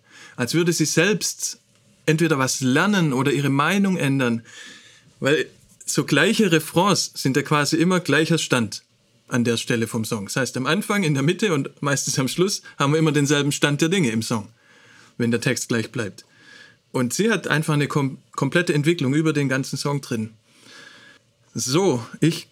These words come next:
gehe gleich mal in meine Lieblingszeilen rein von dem Text. Vorher schaue ich noch mal.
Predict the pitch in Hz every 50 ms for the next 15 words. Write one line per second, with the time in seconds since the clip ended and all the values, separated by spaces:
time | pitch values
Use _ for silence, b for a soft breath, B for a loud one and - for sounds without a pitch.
0 | _ - 156 156 156 165 160 160 160 170 165 151 151 151 147 143 151 151 151 160
1 | 185 - 165 147 151 147 - - - - 151 143 147 156 151 139 139 151 160 160
2 | - 143 135 151 160 175 - 165 165 165 - - - - 143 139 139 131 - 135
3 | 131 127 127 127 120 117 - - 117 120 117 110 107 110 107 107 110